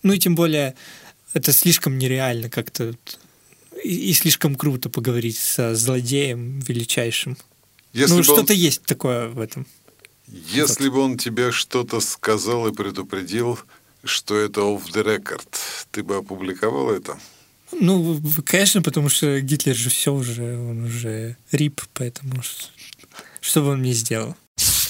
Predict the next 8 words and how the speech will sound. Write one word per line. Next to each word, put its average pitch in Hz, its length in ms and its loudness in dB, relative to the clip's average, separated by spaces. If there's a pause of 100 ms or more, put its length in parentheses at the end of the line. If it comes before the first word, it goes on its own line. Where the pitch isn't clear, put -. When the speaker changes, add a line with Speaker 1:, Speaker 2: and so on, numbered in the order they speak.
(680)
Speaker 2:
Более 135 360 4
легкий 123 460 -2
фрагмент. 92 760 -6 (200)
Как - 180 -2
ты 143 80 2
относишься 135 600 -2
к - 100 -12
еде? 95 420 -6